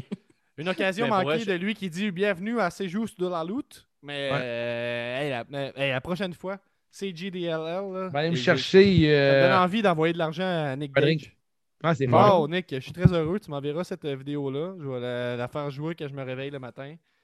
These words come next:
Speaker 1: Euh, wow, je suis sous le choc.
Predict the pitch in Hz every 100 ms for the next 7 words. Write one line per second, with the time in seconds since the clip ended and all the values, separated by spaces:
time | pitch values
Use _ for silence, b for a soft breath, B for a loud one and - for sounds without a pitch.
0 | _ _ _ _ 117 120 120 117 117 117
1 | 120 120 113 110 101 139 202 160 107 95
2 | _ _ _ 123 - 165 170 151